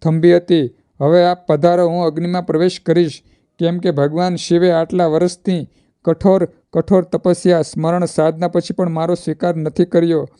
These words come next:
પણ હવે પછી હું જ્યાં જ્યાં જન્મ લઈશ ત્યાં ત્યાં શિવને જ પતિ તરીકે પામીશ. નહીં, નહીં પાર્વતી, તું અગ્નિમાં પડ નહીં," આવું બ્રાહ્મણ બોલે છે.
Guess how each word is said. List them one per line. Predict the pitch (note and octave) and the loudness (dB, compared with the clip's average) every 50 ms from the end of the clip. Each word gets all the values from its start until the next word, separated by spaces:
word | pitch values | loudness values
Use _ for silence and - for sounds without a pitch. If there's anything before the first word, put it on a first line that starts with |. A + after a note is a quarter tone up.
| _ _ _ _ _ _ - | _ _ _ _ _ _ -6
પણ | E3+ E3+ D#3+ | -4 -2 -2
હવે | D3 C#3 D3 F3+ F3 | -2 0 0 0 0
પછી | F3+ F3 D#3+ - - F#3+ F3 | 0 -2 -4 0 2 2 2
હું | E3 D#3+ E3+ F3+ F3 D#3+ - _ - _ _ _ - | 4 2 0 -2 -2 -4 -8 _ -20 _ _ _ -4
જ્યાં | - D#3 E3 E3+ | -2 0 0 2
જ્યાં | D#3 F3 F3 D3+ | 2 2 2 2
જન્મ | C3 D3+ D#3 E3 F3+ F3+ | 2 -2 -2 0 -2 -2
લઈશ | E3+ E3+ F3 F3 E3 E3 - _ _ _ _ _ | 2 2 4 2 2 -2 -6 _ _ _ _ _
ત્યાં | - D#3+ E3 E3+ | -6 -6 -4 -4
ત્યાં | F3 F#3+ F3+ | -2 -2 -2
શિવને | E3+ - - F3 F3 F3+ F#3 F#3+ | -2 0 0 0 2 2 2 -2
જ | F#3 | -4
પતિ | _ - E3+ - F#3+ F3 | _ -8 -6 -2 -2 -2
તરીકે | E3+ E3+ E3 E3 - F#3+ | 0 0 -2 0 -2 -4
પામીશ. | F3+ F3+ - E3 D#3+ E3 F3 F3 E3+ C#3+ C3 _ _ _ _ _ _ _ - D3 | -6 -4 -6 -6 -6 -4 -4 -6 -6 -8 -10 _ _ _ _ _ _ _ -10 -6
નહીં, | D3 D#3+ F3 F3 | -4 -2 -2 -2
નહીં | F3 F#3 F#3 F#3 F3+ - | -2 -2 -2 -4 -4 -4
પાર્વતી, | D#3 D#3 E3 F3 F#3 F#3+ F#3 - G#3+ G3 D#3 - _ _ _ _ - | -2 -2 0 0 -2 -4 -4 -4 -4 -4 -4 -6 _ _ _ _ -4
તું | F3 E3+ | 0 0
અગ્નિમાં | E3 D#3 E3+ F3 F3+ F#3 F#3 F3+ - | 0 0 0 -2 -2 -2 -4 -2 0
પડ | E3+ E3+ F3 E3 | 2 2 2 0
નહીં," | F3 F3+ F3+ F#3 F3+ E3 D#3 | 0 -2 0 0 -2 -2 -2
આવું | D3+ D#3 F3 G3+ D4+ D4 _ _ _ _ _ - | 0 2 2 2 0 -2 _ _ _ _ _ -8
બ્રાહ્મણ | C#3+ C#3+ D#3 E3 F3 F3+ F#3+ A3 C4+ | -4 -2 -2 -2 -2 -2 -2 -4 -2
બોલે | A3+ E3+ E3 E3+ F3 F3+ F3 | 0 4 4 4 4 4 0
છે. | F3 - F#3 F3 E3 D3 B2+ | 0 0 2 2 2 2 0